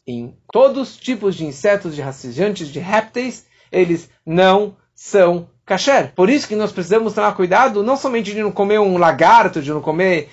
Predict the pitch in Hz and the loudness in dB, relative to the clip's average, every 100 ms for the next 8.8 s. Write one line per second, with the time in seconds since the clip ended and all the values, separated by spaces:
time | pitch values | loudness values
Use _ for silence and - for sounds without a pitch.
0 | _ - 160 151 165 - 170 208 214 147 | _ 0 2 2 -2 0 2 2 0 -2
1 | 147 135 175 185 170 170 180 196 175 147 | -6 -6 -4 -2 2 4 6 6 4 0
2 | 139 151 151 175 226 220 220 214 170 156 | -4 -6 -2 -2 0 0 2 2 0 -6
3 | 165 143 117 _ _ _ 143 143 - 190 | -6 -6 -8 _ _ _ -8 -8 -2 0
4 | 196 190 175 165 147 117 - _ _ _ | 0 -2 -4 -4 -6 -8 -14 _ _ _
5 | 120 120 156 185 202 - 247 208 127 - | -10 -6 0 2 2 -2 -6 -4 -8 -14
6 | - 117 - 131 180 226 220 220 185 185 | -16 -16 -6 0 0 0 -2 -2 -2 -4
7 | _ _ _ - 156 139 - 127 165 190 | _ _ _ -2 -2 -2 -12 -6 -2 -2
8 | - 120 - - 143 147 185 277 | -4 -10 -12 -2 -2 -2 -6 -10